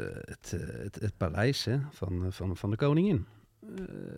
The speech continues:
ja, dat, dat, dat is een, dat is een schitterend museum eigenlijk,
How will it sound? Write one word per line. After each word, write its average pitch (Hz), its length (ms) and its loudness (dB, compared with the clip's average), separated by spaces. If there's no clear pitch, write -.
ja, - 180 -10
dat, 107 200 -4
dat, 107 200 0
dat 104 220 0
is 98 140 0
een, 104 200 2
dat 101 180 -2
is 98 120 2
een 98 100 2
schitterend 104 420 2
museum 98 500 6
eigenlijk, - 560 -4